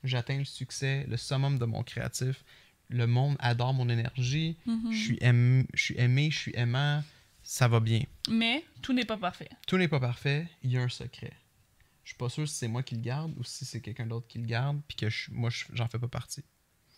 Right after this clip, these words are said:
Speaker 1: Mais tranquillement, pas vite, ça l'explose, ça va mal. Euh, là, j'essaie de, je me mélange un peu avec toi, mais
Speaker 2: Mais non, ça, ça
Speaker 1: je
Speaker 2: pète,
Speaker 1: passe
Speaker 2: là.
Speaker 1: un été de marde,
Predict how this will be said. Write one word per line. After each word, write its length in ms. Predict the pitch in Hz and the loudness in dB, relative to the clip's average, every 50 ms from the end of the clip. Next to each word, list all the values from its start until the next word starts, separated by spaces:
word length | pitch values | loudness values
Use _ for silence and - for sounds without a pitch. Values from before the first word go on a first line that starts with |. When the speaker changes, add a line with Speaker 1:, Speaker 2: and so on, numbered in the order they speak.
| - - - - - - - - _ _ _ _ _ | -20 -18 -18 -18 -20 -20 -20 -20 _ _ _ _ _
Speaker 1:
Mais 80 | - 120 | -8 -4
tranquillement, 420 | - - 143 143 - 170 175 185 | 0 2 2 2 4 4 2 4
pas 140 | 175 165 127 | 4 4 4
vite, 380 | 117 135 147 156 - - - _ _ _ _ _ _ _ _ _ _ _ - | 4 2 2 0 -2 -10 -20 _ _ _ _ _ _ _ _ _ _ _ -16
ça 180 | - - - 123 | -8 -4 -2 -2
l'explose, 680 | 104 104 107 - - 120 113 117 123 127 127 131 - - _ _ | -2 -2 -4 -4 -2 -2 0 0 0 -2 -4 -6 -10 -14 _ _
ça 200 | - - - 110 | -10 -6 -4 -2
va 120 | 110 110 | 0 0
mal. 420 | 107 107 104 107 113 117 120 123 127 - _ _ _ _ _ _ _ _ _ _ _ _ _ _ _ _ _ _ - | 0 2 2 2 0 0 0 -2 -4 -8 _ _ _ _ _ _ _ _ _ _ _ _ _ _ _ _ _ _ -6
Euh, 140 | 120 117 117 | -4 -2 0
là, 100 | 120 127 | 0 0
j'essaie 260 | 131 131 117 - - | 0 0 0 -2 -4
de, 80 | 127 117 - | -4 -4 -4
je 120 | 123 120 - | -6 -6 -6
me 60 | 120 | -4
mélange 300 | 98 117 117 120 131 135 | -2 -2 0 0 0 0
un 60 | 131 117 | 0 0
peu 100 | - 135 | 0 0
avec 180 | 123 117 113 | 0 0 -2
toi, 160 | - - - | -2 -2 -2
mais 260 | - 135 120 117 - - - | 0 0 0 0 -2 -2 -6
Speaker 2:
Mais 140 | 220 240 240 | -8 -4 -4
non, 120 | 233 240 | -4 -2
ça, 240 | - 240 214 208 214 | 0 0 0 0 0
ça 160 | 208 - 220 214 | -2 -4 -4 -2
Speaker 1:
je 40 | - | -2
Speaker 2:
pète, 120 | - - | -2 2
Speaker 1:
passe 240 | - 143 139 143 - | 4 6 6 6 4
Speaker 2:
là. 80 | - - | 4 4
Speaker 1:
un 120 | 139 135 | 4 6
été 260 | 127 123 - - 139 | 6 4 4 2 4
de 120 | 131 123 110 | 4 4 4
marde, 640 | 107 107 107 107 110 110 113 131 143 143 147 151 151 | 4 2 2 2 2 2 2 2 0 0 -2 -4 -4